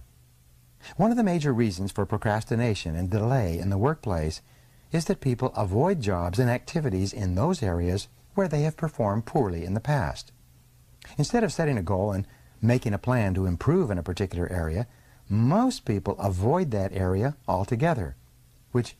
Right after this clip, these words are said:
just makes the situation worse. The reverse of this is that the better you become in a particular skill area, the more motivated you will be to perform that function,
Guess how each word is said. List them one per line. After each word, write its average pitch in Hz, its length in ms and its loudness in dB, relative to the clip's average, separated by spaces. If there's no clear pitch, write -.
just - 260 0
makes 110 200 -4
the 131 100 -4
situation 98 640 -4
worse. 95 360 -2
The 147 100 4
reverse 196 380 2
of 151 100 0
this 101 260 -2
is 113 120 0
that 113 180 -2
the 120 80 4
better 202 220 0
you 202 140 2
become 110 380 0
in 90 80 0
a 104 60 0
particular 143 500 -2
skill 123 400 0
area, 85 460 -2
the 117 80 0
more 117 240 2
motivated 104 840 0
you 101 100 2
will 92 140 -2
be 95 220 0
to - 140 -2
perform 151 640 0
that 147 200 0
function, 160 540 -2